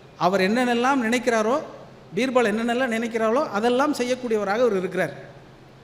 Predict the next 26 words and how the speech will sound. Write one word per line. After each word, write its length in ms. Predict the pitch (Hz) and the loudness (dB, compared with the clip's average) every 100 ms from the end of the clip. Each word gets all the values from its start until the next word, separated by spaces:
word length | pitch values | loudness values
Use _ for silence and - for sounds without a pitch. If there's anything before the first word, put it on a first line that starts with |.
| - - - - - - | -20 -20 -20 -20 -20 -8
எனக்கு 340 | 135 202 190 | -2 -2 2
தெரிஞ்சு 160 | 226 269 | 0 2
நான் 200 | 247 226 | 0 0
என்ன 140 | 240 | 0
நினைக்கிறேன்னா, 320 | 226 214 220 247 | 0 -2 0 0
முடிவெட்டும் 380 | 233 240 226 | 2 2 2
பொழுது 200 | 214 240 | 0 0
கொஞ்சம் 200 | 226 220 208 | 0 -4 -2
கூடுதலா 260 | 226 233 | 0 0
இன்கிரிமெண்ட் 360 | 220 208 233 214 | 0 0 0 0
எதிர்பார்த்திருப்பாருன்னு 600 | 202 214 208 190 190 190 | 0 0 -2 -2 -4 -2
நினைக்கிறேன். 260 | 180 165 147 - - - | -4 -6 -8 -14 -20 -4
அதை 240 | 160 214 | -2 0
கொடுக்கறதுக்கு 480 | 240 254 240 233 247 | 0 0 0 0 0
பீர்பால் 320 | 233 226 220 | -2 2 2
எதையும் 380 | 214 233 320 285 - | 2 2 2 0 -2
குறுக்க 220 | 226 247 | -2 0
நின்றுப்பார் 380 | 233 214 196 196 | 0 0 2 0
போல 120 | 175 | 0
இருக்கு. 180 | 170 160 | -2 0
அதனால 300 | 175 202 247 | -2 0 0
இவனை 200 | 214 196 | 0 -2
காலி 220 | 180 247 | -2 -2
பண்ணணும்னு 320 | 247 214 208 196 | 0 -2 -4 -2
முடிவு 180 | 196 | -2
பண்ணிட்டு 440 | 185 170 170 254 | -2 -4 -2 -2